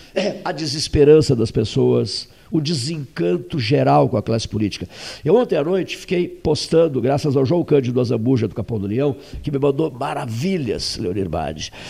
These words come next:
de fotos de trens, de locomotivas, fumaça branca e preta, fumaça preta, só fumaça branca, só fumaça preta,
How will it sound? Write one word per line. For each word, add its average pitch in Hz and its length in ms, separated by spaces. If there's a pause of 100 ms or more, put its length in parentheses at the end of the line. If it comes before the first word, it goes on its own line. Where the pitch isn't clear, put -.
(160)
de 139 420
fotos 156 600
de 123 160
trens, 147 760
de 117 140
locomotivas, 113 840
fumaça 107 360
branca 92 320
e 92 60
preta, 120 500
fumaça 101 460
preta, 104 500
só 113 200
fumaça 110 360
branca, 95 420
só 104 120
fumaça 113 380
preta, 127 260